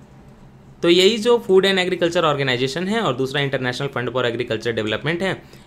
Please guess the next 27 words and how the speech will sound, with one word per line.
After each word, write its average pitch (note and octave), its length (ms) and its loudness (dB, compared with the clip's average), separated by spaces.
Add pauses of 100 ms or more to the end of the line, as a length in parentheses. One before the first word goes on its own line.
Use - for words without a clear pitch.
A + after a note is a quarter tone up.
(140)
इन F3+ 120 0
दोनों F#3+ 240 6
ने A#3 100 4
मिलकर G#3 280 2
क्या F3+ 180 -2
लॉन्च E3+ 260 0
किया? F#3 260 -4 (600)
एक F#3 220 4
डिकेड E3+ 280 2
लॉन्च C3 280 0
किया G#2+ 160 -2
दो C3 140 2
हज़ार D#3+ 180 2
उन्नीस F3 300 0
से E3 60 -2
दो C#3 100 -2
हज़ार B2+ 160 0
अट्ठाईस, G#2+ 400 -4
टू C#3+ 100 -4
थाउजेंड D#3 260 0
नाइनटीन D3 320 0
से E3 140 -4
टू C#3+ 160 -6
थाउजेंड B2+ 280 -4
एटी, G#2 420 -6 (300)
ट्वेंटी D3+ 420 -2
एट, - 120 -4